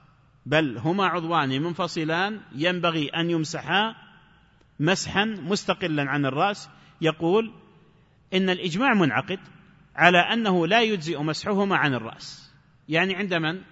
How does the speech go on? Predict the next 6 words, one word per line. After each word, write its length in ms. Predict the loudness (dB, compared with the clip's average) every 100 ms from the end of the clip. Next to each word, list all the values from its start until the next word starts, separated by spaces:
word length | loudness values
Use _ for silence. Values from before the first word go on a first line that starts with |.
| -20 -20 -20 _ -6
عند 160 | -4 -2
القائلين 600 | -2 0 0 0 0 2
من 140 | 2
مسح 260 | 0 -2 -2
بعض 260 | -2 -2
الرأس، 580 | -2 -2 -4 -8 -14 -18